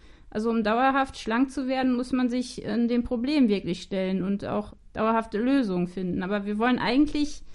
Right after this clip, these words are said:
äh, gerne weiterleben wie zuvor und trotzdem schlank und fit sein. Also alles haben. Äh, das ist natürlich ein riesiges Problem. Und das andere ist halt, wie gesagt, dass Essen wahnsinnig emotional ist.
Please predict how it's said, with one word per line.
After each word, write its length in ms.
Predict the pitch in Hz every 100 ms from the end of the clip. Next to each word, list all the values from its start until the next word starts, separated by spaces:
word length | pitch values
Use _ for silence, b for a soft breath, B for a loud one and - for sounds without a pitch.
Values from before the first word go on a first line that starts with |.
| b b -
äh, 180 | 240 240
gerne 400 | 233 254 254 233
weiterleben 640 | 233 254 294 262 262 254
wie 120 | 247
zuvor 460 | - 240 - 247 277
und 140 | 240
trotzdem 320 | 226 233 262 262
schlank 260 | 247 247
und 120 | 240
fit 180 | 254 294
sein. 380 | - 190 208 277 - - - - - - -
Also 160 | 214
alles 360 | - 233 214 214
haben. 400 | 196 208 277 - - b b b b
Äh, 260 | - 220 226
das 200 | 214 220
ist 100 | 254
natürlich 300 | 254 247 254
ein 60 | 247
riesiges 400 | 254 262 269 -
Problem. 640 | 262 240 254 285 294 294
Und 380 | 226 254 254 - - - - -
das 260 | 226 -
andere 320 | - 269 311 277
ist 140 | 277
halt, 260 | 277 262 254
wie 120 | 226
gesagt, 380 | 254 262 269 -
dass 280 | 233 - b b b b - -
Essen 580 | 254 285 302 294 285 - - _
wahnsinnig 720 | 156 208 247 277 269 262 254 -
emotional 800 | 247 240 - 220 220 220 226 214
ist. 440 | 180 175 - -